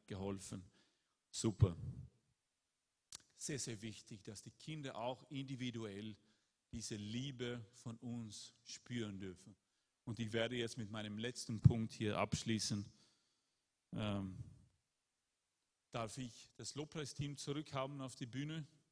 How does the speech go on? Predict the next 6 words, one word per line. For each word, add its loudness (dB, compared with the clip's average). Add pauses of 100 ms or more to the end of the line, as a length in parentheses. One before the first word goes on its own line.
(1000)
Wo -10
auch -10
immer -4 (380)
das -10
Team 0
ist. 2